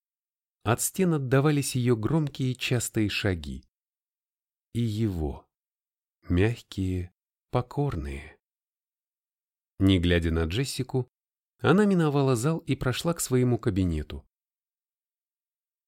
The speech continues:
Едва Эллиот расположился напротив неё,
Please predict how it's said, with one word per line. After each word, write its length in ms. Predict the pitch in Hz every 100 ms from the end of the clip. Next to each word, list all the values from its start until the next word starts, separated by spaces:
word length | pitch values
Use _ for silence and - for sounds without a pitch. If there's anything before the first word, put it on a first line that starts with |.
| _
Едва 580 | 92 92 87 80 85 82
Эллиот 480 | 101 101 98 92 92
расположился 760 | 101 - 95 90 87 104 98 90
напротив 540 | 90 87 95 95 -
неё, 360 | 92 90 110